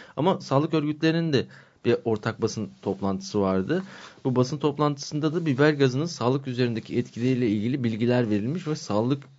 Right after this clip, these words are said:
örgütleri ortak bir bildiri yayınlayarak biber gazının yasaklanmasını talep etmişler. Biyanet'te de var bu haber. E, Hürriyet gazetesinin yaşam ve sağlık köşesinde Mesude Erşan'ın da,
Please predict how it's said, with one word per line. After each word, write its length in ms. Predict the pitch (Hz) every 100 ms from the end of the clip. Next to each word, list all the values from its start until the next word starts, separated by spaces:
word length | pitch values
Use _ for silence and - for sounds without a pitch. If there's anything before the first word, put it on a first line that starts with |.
| -
örgütleri 500 | 113 107 107 - 127
ortak 440 | - 113 139 135 123
bir 180 | 104
bildiri 300 | 104 101 110
yayınlayarak 640 | 110 107 107 120 117 139 113
biber 240 | 98 113
gazının 320 | 110 98 135
yasaklanmasını 960 | 131 101 95 104 104 98 95 95 101 104
talep 260 | - 92
etmişler. 480 | 90 - - - 80 - - - -
Biyanet'te 440 | 107 113 110 117 104
de 100 | 95
var 220 | 92 85
bu 100 | 92
haber. 320 | 82 127 143 - - - _ _ - - -
E, 40 | 98
Hürriyet 580 | 98 98 107 117 113 -
gazetesinin 640 | 104 95 98 120 147 120
yaşam 400 | 110 107 123 110
ve 60 | 107
sağlık 400 | - 107 117 -
köşesinde 560 | 101 98 104 101 139
Mesude 520 | 120 104 - 107 131 -
Erşan'ın 520 | 113 - 104 98 92
da, 140 | 87